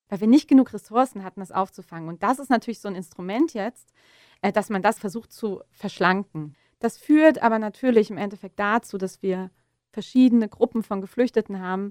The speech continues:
wo man jetzt schauen muss, dass die nicht gegeneinander ausgespielt werden. Es gab immer mal Berichte auch, dass Geflüchtete umziehen mussten, um für Gruppen von UkrainerInnen Platz zu machen. Das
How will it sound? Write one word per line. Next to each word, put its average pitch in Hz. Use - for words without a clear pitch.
wo 233
man 226
jetzt 247
schauen 254
muss, 220
dass 214
die 214
nicht 208
gegeneinander 196
ausgespielt 190
werden. 165
Es -
gab 185
immer 220
mal 190
Berichte 190
auch, 175
dass -
Geflüchtete -
umziehen 233
mussten, 190
um 190
für 196
Gruppen 262
von 214
UkrainerInnen 196
Platz -
zu -
machen. 165
Das -